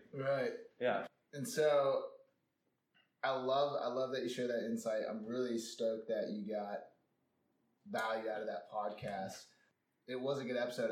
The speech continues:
Speaker 1: I will be sure to link to the episode for you guys so that you guys can check it out. Anyone that's looking forward to working with any tourism boards, that information is definitely available still.
Speaker 2: Mm-hmm.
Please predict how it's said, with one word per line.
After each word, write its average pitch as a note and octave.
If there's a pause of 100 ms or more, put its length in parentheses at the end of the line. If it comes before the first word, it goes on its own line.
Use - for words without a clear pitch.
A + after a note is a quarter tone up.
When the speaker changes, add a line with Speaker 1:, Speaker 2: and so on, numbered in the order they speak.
Speaker 1:
I C#3
will E3+
be C#3
sure C#3+
to B2
link B2
to -
the B2+
episode C3
for -
you C#3
guys C3+
so C3
that A#2
you A#2
guys A2+
can G#2+
check B2
it A#2+
out. A2
Anyone A2+
that's G#2+
looking A2+ (460)
forward C3
to B2+
working A#2
with A2+
any A2
tourism A2+
boards, B2
that G2+ (200)
information A#2
is G2
definitely G#2+
available A#2+
still. E3
Speaker 2:
Mm-hmm. A#2+